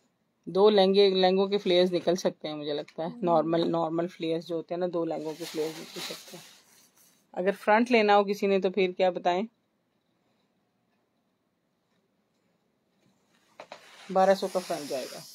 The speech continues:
Speaker 1: Parcel receive, सब कपड़े बहुत अच्छे हैं, thank you जी शाइस्ता जैदी। बालिस्कीना, वेल-, welcome।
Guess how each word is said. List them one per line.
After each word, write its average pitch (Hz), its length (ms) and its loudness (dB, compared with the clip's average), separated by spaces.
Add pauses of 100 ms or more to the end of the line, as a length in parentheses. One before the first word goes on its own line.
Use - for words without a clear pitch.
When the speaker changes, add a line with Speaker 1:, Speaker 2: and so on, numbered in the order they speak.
(1300)
Speaker 1:
Parcel 185 340 -6
receive, 202 400 -6
सब 196 300 -4
कपड़े 190 300 -6
बहुत 180 280 -2
अच्छे 170 240 -12
हैं, 160 240 -12
thank 180 260 -8
you 202 100 -6
जी 175 120 -6
शाइस्ता 165 380 -6
जैदी। 165 600 -8 (1400)
बालिस्कीना, 196 960 -4 (1120)
वेल-, 180 220 -4 (500)
welcome। 185 480 2